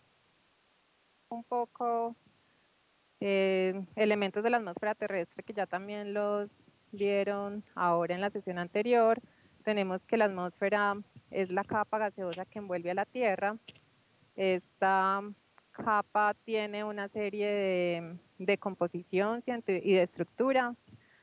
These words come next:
Por ejemplo, la presión y la densidad disminuyen con la altura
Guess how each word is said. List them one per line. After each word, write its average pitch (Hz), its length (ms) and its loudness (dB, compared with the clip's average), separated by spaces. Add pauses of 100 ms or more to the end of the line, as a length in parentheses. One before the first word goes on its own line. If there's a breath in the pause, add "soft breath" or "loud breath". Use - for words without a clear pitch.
(160 loud breath)
Por 202 100 0
ejemplo, 185 440 -2
la 202 100 4
presión 196 320 -6
y 175 80 -8
la 190 140 2
densidad 190 400 -4
disminuyen 208 640 -4
con 233 200 -2
la 220 40 2
altura 220 600 0